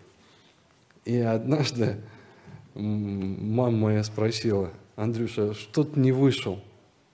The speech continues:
на призыв?» И я такой: «А был призыв?» И я,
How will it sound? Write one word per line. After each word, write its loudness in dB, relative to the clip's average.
на 0
призыв?» 0
И -8
я -4
такой: -14
«А -2
был 2
призыв?» 0
И 2
я, 6